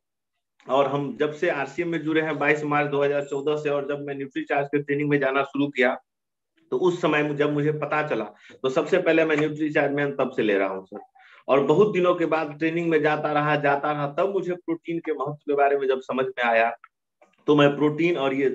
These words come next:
कंटिन्यू लेता आ रहा हूँ। तो मुझे घबराने की कोई जरूरत नहीं। और हम सभी आरसीएम परिवार के हैं और हमारे पास न्यूट्रीचार्ज जैसा प्रोडक्ट है। तो मैं आप सभी साथी से कहना चाहूंगा, ये जो प्रोडक्ट है पीवीएमएफ़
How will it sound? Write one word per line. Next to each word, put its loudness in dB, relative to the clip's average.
कंटिन्यू -2
लेता -2
आ 0
रहा -4
हूँ। -8
तो 0
मुझे 6
घबराने 4
की -4
कोई 2
जरूरत 2
नहीं। 2
और 6
हम 0
सभी -2
आरसीएम -4
परिवार -2
के -2
हैं -10
और 0
हमारे 2
पास 0
न्यूट्रीचार्ज 0
जैसा -2
प्रोडक्ट -2
है। 0
तो 4
मैं 4
आप 0
सभी 0
साथी 0
से -4
कहना -2
चाहूंगा, 0
ये 4
जो 2
प्रोडक्ट -2
है -6
पीवीएमएफ़ -6